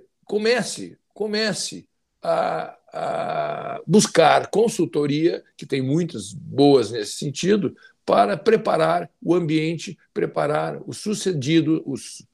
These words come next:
aí sim, os, os sucessores, e muitas vezes dar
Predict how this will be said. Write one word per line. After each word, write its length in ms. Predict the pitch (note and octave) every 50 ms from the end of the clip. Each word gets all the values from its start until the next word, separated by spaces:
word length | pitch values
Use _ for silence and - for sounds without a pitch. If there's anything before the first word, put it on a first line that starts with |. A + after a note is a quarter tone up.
| _ _ _ - -
aí 300 | B2 B2 B2+ C3 C#3 C3
sim, 360 | - - - D3 C3+ A#2+ -
os, 160 | - G2+ -
os 400 | - - - - - - A#2 -
sucessores, 800 | - D#3+ D#3 - G#3+ F3 - - F#3 F#3 - A#2+ B2 - - - - _ _ _ - _ _ -
e 320 | - G#3+ B3+ C#4 A#3+ - - - _
muitas 340 | F3 F3 F#3 - - E3 C#3+
vezes 320 | D#3 E3+ F3+ F3 E3+ E3
dar 380 | D#3+ D#3 E3 F3 F#3+ G#3+ F#3+